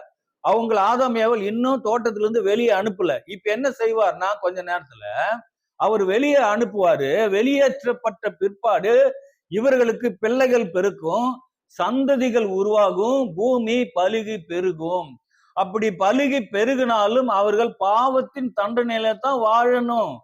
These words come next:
வாழ முடியும். அப்போ அ-, அப்படிப்பட்ட சூழ்நிலை இப்படி இருக்கும்போதுதான் இந்த ஜனங்களை பாவத்திலேயே வாழ விடாம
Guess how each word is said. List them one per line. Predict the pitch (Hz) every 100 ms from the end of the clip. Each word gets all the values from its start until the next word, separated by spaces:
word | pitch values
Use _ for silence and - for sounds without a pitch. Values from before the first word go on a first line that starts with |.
| -
வாழ | 190 208
முடியும். | 208 208 220 196 127 _ _ _ _ -
அப்போ | 208 233 247 226 214
அ-, | 226 - _
அப்படிப்பட்ட | 180 208 - 294 240 247 214 220
சூழ்நிலை | - 233 220 190 202 214
இப்படி | 180 220 214
இருக்கும்போதுதான் | 208 196 185 151 143 180 139 120 156 226 247 _
இந்த | - 196 269 294 262 254
ஜனங்களை | 202 214 247 277 254 214
பாவத்திலேயே | 233 233 185 202 262 262 254 233 240 240
வாழ | 190 202 233 220
விடாம | 185 185 202 156 135 202 233